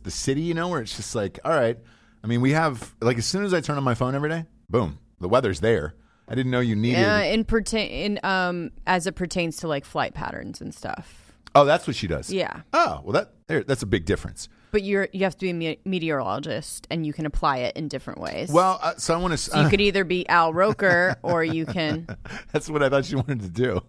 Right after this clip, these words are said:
Speaker 2: Well, you can do that if you want, but
Speaker 1: Gotcha.
Speaker 2: you're, you're meteoro-, you are a meteorologist.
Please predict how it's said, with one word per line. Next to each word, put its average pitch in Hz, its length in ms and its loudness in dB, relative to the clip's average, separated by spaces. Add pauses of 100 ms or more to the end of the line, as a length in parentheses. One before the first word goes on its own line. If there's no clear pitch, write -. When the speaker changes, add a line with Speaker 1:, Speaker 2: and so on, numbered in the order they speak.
(440)
Speaker 2:
Well, 220 100 6
you 214 220 2
can 220 340 2
do 190 200 -2
that 170 340 2
if - 180 -8
you 180 120 -6
want, 170 460 -4
but 190 140 0
Speaker 1:
Gotcha. 185 280 4
Speaker 2:
you're, 101 100 0
you're 190 180 4
meteoro-, 202 600 2
you 190 180 0
are 180 100 4
a 170 60 2
meteorologist. 175 1120 0